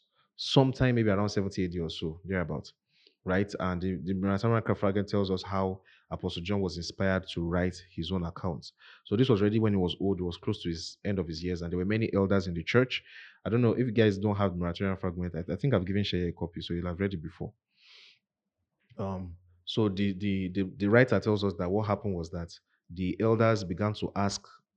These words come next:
Apostle John that he too should write a gospel account of what happened when Jesus was alive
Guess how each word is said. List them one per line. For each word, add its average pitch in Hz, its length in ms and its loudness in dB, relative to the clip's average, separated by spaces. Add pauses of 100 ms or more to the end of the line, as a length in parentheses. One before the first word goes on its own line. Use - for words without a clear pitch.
(260)
Apostle 87 360 -6
John 98 260 0
that 85 200 -4
he 117 120 -2
too 98 400 -4 (320)
should 85 280 -8
write 98 420 2
a 85 80 -2
gospel 92 400 -2
account 78 340 -6
of 85 140 -6
what 92 180 -4
happened 92 260 -6
when 90 120 -6
Jesus 87 280 -6
was 82 80 -10
alive 80 300 -8